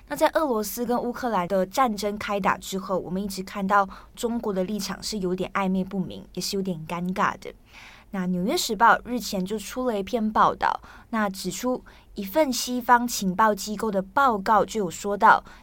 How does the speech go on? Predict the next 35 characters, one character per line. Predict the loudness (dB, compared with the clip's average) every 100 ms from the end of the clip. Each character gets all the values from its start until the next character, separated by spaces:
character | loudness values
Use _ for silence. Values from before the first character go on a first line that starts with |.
| -6
在 | 0 0
今 | 0 -2 0
年 | 0 4
二 | 4
月 | 4 0
初， | -2 -6 -6 -8 -20 -20 -12
中 | -6 -4
国 | 0 0
的 | 0
高 | 4 4 4
层 | -2 -2
领 | -2 0
导 | 0
人 | 0 -4 -8 -12
在 | -6 -4 -4
一 | -8
定 | -6 -6
程 | -4 -4
度 | -2
上 | -2 -2
面 | -2 -4 -4 -10 -20 -12
已 | -10
经 | -8 -6 -4
事 | -2 -2 -2
先 | -2 -2 -4
知 | -6 0
道 | 2 2
俄 | 0
罗 | -2 -2
斯 | -4 -4
的 | -6
战 | -2 -2 -2
争 | -4 -2 -2
计 | -2 -8
划， | -2 0 0